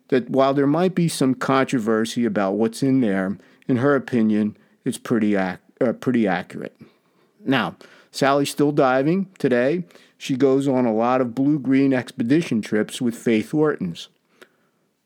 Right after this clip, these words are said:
I thought it was pretty cool to talk with Sally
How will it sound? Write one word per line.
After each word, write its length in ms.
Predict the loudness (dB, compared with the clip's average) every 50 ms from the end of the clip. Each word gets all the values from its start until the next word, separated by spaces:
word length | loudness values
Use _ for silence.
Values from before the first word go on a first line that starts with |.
| _ _ _ _ _ _ -4
I 60 | -2 0
thought 220 | 2 2 2 2
it 40 | 2
was 120 | 0 -2
pretty 260 | -4 -2 0 0 2 0
cool 320 | 0 0 0 2 2 2 0
to 60 | -2
talk 400 | -4 -2 0 2 2 0 0 -2
with 120 | -6 -6
Sally 580 | -4 -2 0 0 2 2 2 0 0 -2 -4